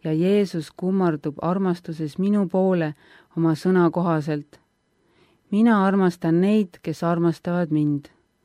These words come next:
Kui keegi armastab mind, siis me tuleme ja teeme eluaseme tema juurde." Niisuguse igapäevase palvevestluse tulemusena pääsen osadusse ka püha vaimuga,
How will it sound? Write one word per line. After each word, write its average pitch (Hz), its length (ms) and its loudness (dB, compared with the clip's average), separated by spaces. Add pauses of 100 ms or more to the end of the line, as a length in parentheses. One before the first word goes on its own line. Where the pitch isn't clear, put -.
(320)
Kui 165 160 -4
keegi 196 340 4
armastab 170 560 0
mind, 208 380 2 (300)
siis 175 220 -4
me 156 140 2
tuleme 196 640 2
ja 160 180 0
teeme 196 520 2
eluaseme 170 760 0
tema 160 340 0
juurde." 147 500 -4 (2000)
Niisuguse 196 800 0
igapäevase 170 760 0
palvevestluse 175 960 0
tulemusena 165 840 0 (480)
pääsen 208 400 2
osadusse 175 640 0
ka 151 140 -4
püha 180 340 0
vaimuga, 185 560 2